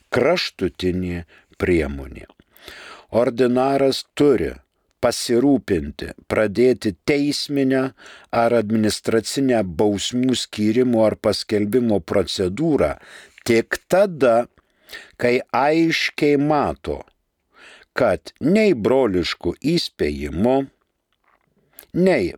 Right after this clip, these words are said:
papeikimų, nei kitomis pastoracinio rūpesčio priemonėmis neįmanoma pakankamai atitaisyti papiktinimo, atkurti teisingumo,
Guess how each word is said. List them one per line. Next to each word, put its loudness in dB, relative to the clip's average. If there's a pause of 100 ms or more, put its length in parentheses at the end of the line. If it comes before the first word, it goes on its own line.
papeikimų, -2 (960)
nei 0
kitomis 0
pastoracinio 0
rūpesčio 0
priemonėmis 0 (320)
neįmanoma 2
pakankamai 0
atitaisyti 0
papiktinimo, -2 (1600)
atkurti 0 (400)
teisingumo, 0